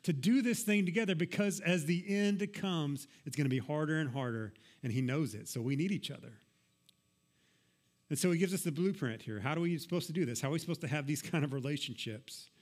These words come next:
Two things. Verse nine, he says, "Show hospitality to one another." Show hospitality to one another without grumbling. Is it up there?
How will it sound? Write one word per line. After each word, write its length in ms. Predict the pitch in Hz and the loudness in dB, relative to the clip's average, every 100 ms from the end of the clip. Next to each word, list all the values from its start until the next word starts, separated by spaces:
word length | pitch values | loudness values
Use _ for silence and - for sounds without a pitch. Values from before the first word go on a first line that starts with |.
| _ - - - | _ -20 -20 0
Two 160 | 175 | 0
things. 520 | 160 143 131 151 - - _ _ _ _ _ _ _ _ _ - 120 | 2 2 0 -2 -8 -14 _ _ _ _ _ _ _ _ _ -12 -2
Verse 260 | 147 143 | 0 2
nine, 220 | 139 147 | 4 4
he 60 | 156 | 4
says, 280 | - 143 131 - - - | 4 2 0 -10 -20 -8
"Show 240 | - 185 | 2 2
hospitality 640 | 147 180 - 170 185 208 175 | 4 0 0 0 2 2 4
to 80 | 147 | 4
one 160 | 143 | 4
another." 380 | 131 127 113 107 - _ _ _ _ _ _ _ _ _ _ _ _ _ _ _ _ _ _ _ - _ _ _ _ _ _ _ _ _ _ _ _ _ | 2 0 -2 -6 -12 _ _ _ _ _ _ _ _ _ _ _ _ _ _ _ _ _ _ _ -20 _ _ _ _ _ _ _ _ _ _ _ _ _
Show 180 | - 170 | -2 0
hospitality 720 | 151 175 165 151 175 180 147 139 | 2 -2 -2 -2 0 0 -2 -2
to 120 | 143 | -2
one 160 | 143 | -2
another 280 | 147 165 131 | -2 -4 -6
without 400 | 120 131 139 139 147 _ | -6 -4 -4 -6 -14 _
grumbling. 460 | 127 151 117 107 98 _ _ _ _ _ _ _ _ _ _ _ _ _ _ _ _ _ _ _ _ _ _ | -8 -6 -6 -10 -16 _ _ _ _ _ _ _ _ _ _ _ _ _ _ _ _ _ _ _ _ _ _
Is 60 | - | -12
it 60 | |
up 100 | 117 | -10
there? 140 | 139 | -10